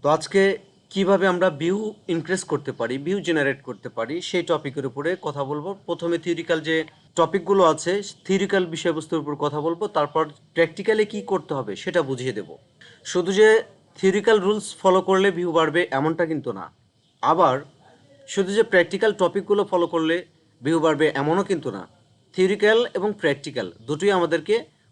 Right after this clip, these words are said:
ফলো করতে হবে। So, কথা না বাড়িয়ে শুরু করছি। এক নম্বর হচ্ছে, যে কোনো ইউটিউবার যদি একটা নিশ ধরে কাজ করে, আমি বিশ্বাস করি এক থেকে দুই মাস বা তিন মাস পরে সে ভিউ জেনারেট করতে পারবে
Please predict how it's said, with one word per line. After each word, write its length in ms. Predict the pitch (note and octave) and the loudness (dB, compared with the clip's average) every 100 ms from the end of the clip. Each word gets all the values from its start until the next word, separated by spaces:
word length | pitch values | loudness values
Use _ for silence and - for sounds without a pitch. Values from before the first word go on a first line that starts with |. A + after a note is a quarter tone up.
| - | 0
ফলো 180 | D#3 A#2+ | 0 0
করতে 240 | A2 A2 | -4 -6
হবে। 240 | G2+ F#2 E2 - - | -8 -8 -16 -20 -10
So, 100 | - | -4
কথা 220 | E3+ F#3 F#3+ | 2 4 4
না 80 | |
বাড়িয়ে 220 | F#3 E3+ F3 | 6 4 2
শুরু 140 | D3+ | 0
করছি। 280 | C#3 C3+ E3 | 0 0 0
এক 160 | C3+ | 2
নম্বর 180 | E3 F3+ | 2 2
হচ্ছে, 360 | G3 G3 D3+ E3 - _ _ _ - | 2 2 0 0 -6 _ _ _ -14
যে 180 | B2+ G#3 | 0 2
কোনো 180 | A#3 A#3+ | 4 4
ইউটিউবার 480 | G#3+ G3+ D3+ C#3 E3 - _ _ C3 | 4 4 4 2 0 -8 _ _ -8
যদি 200 | D#3 E3+ | 0 2
একটা 220 | E3+ F3+ | 2 2
নিশ 340 | F3 F3 F#3+ E3+ | 2 2 0 0
ধরে 220 | F#3+ F#3 | 2 2
কাজ 300 | D#3 C#3 - | 2 0 0
করে, 260 | C#3+ G#2+ F2+ _ _ _ _ - | -2 -2 -6 _ _ _ _ -2
আমি 200 | D3 D#3 | 0 0
বিশ্বাস 440 | F#3 - A3 G#3 | -2 -2 -4 -2
করি 340 | - G3+ A3+ A3 - | -2 0 -2 -8 -6
এক 140 | D3 D3+ | -6 -4
থেকে 180 | E3 E3+ | -4 0
দুই 140 | E3+ | 0
মাস 260 | E3 F3 F3+ | 0 0 -2
বা 60 | |
তিন 200 | F3+ F3 | -2 -2
মাস 200 | D#3 E3 | -2 -2
পরে 240 | - E3+ F#3+ | -2 -2 -2
সে 140 | F#3 | -6
ভিউ 200 | C#3 D3+ | -6 -6
জেনারেট 380 | C#3 C#3+ C3 B2+ | -4 -4 -4 -6
করতে 260 | C#3 C#3 | -8 -6
পারবে 360 | D#3+ A2+ F#2 F2 | -4 -4 -6 -14